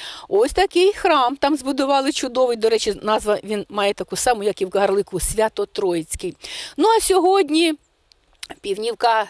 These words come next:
територія тимчасово окупована.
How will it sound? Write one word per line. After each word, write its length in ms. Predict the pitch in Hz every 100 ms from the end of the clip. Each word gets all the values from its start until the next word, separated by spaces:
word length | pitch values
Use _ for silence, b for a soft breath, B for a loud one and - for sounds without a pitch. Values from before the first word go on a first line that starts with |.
| -
територія 840 | 185 185 233 214 202 190 185 180 - B B B B _ _
тимчасово 600 | 262 262 254 - 320 -
окупована. 760 | - 190 170 285 277 240 233